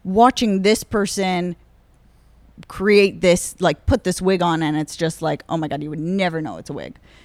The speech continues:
and things like that. Or watching this person do a haircut, or just this person just, you know, throws their fingers in something and somehow it comes out, like, amazing.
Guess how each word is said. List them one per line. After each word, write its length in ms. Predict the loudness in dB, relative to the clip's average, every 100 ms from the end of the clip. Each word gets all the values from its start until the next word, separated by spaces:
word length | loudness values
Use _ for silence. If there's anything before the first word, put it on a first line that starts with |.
| _ -4
and 180 | -2
things 180 | 0 2
like 160 | 0 4
that. 280 | 2 2 2
Or 200 | 0 2
watching 360 | 0 -2 0
this 160 | 0 -2
person 360 | -4 -8 -6 -4
do 120 | -4
a 40 |
haircut, 680 | -4 -2 -2 -4 -10 -10 -20 _ _ _ -2
or 180 | 0
just 420 | 2 2 2 -2 -14 _ _ _ _
this 280 | -2 -2 0
person 440 | -2 0 0 0
just, 260 | 0 -2 -4 -12 -16 -18 -18 -20 -20 _ -20 -20 _ _ _ _
you 140 | -4 -2
know, 180 | -2
throws 340 | -2 2 2 4
their 100 | 0
fingers 360 | 0 0 0 0
in 100 | -2
something 340 | 0 -2 0
and 120 | -2 -2
somehow 400 | -2 0 0 -2
it 80 |
comes 240 | -4 -4 -4
out, 180 | -4 -6
like, 200 | -8 -10 -20 -20 -20 -10 -6
amazing. 840 | -4 0 0 0 -4 -8 -10 -12